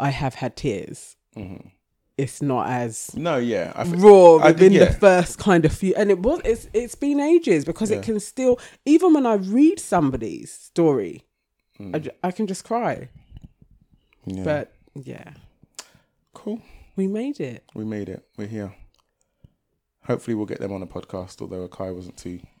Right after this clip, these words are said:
Speaker 2: too
Speaker 1: He,
Speaker 2: keen.
Speaker 1: he
Speaker 2: I think
Speaker 1: wasn't
Speaker 2: Judge will
Speaker 1: keen.
Speaker 2: be on, be on one.
Speaker 1: Yes,
Speaker 2: But,
Speaker 1: we
Speaker 2: um,
Speaker 1: will see.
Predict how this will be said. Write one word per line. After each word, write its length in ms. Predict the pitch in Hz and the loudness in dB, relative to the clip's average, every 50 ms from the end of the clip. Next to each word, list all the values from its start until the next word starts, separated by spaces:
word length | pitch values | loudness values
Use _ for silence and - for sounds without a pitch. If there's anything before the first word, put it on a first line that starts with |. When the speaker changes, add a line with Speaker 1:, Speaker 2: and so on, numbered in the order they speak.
| _ - 95 - | _ -20 -20 -18
Speaker 2:
too 100 | 127 123 | -14 -14
Speaker 1:
He, 60 | - - | -12 -12
Speaker 2:
keen. 180 | - 98 - | -12 -12 -8
Speaker 1:
he 60 | 160 | -8
Speaker 2:
I 80 | 160 - | -6 -6
think 20 | 151 151 143 | -6 -6 -2
Speaker 1:
wasn't 20 | 139 | -2
Speaker 2:
Judge 160 | 131 120 117 | -2 -2 0
will 80 | 107 98 | -4 -4
Speaker 1:
keen. 40 | 95 | -4
Speaker 2:
be 100 | 98 92 | -6 -8
on, 180 | 90 87 87 - _ _ _ _ _ - | -10 -10 -12 -16 _ _ _ _ _ -16
be 60 | - 98 | -14 -12
on 120 | 92 92 | -12 -12
one. 220 | 98 92 92 92 _ _ _ _ _ _ _ _ _ _ _ | -12 -14 -14 -16 _ _ _ _ _ _ _ _ _ _ _
Speaker 1:
Yes, 280 | - 143 135 123 113 - | -18 -16 -14 -14 -14 -14
Speaker 2:
But, 140 | - - - | -14 -14 -14
Speaker 1:
we 60 | 127 127 | -14 -14
Speaker 2:
um, 80 | 117 | -14
Speaker 1:
will 100 | - - | -16 -18
see. 420 | 117 - - - 117 - - 123 | -20 -20 -20 -20 -20 -20 -20 -20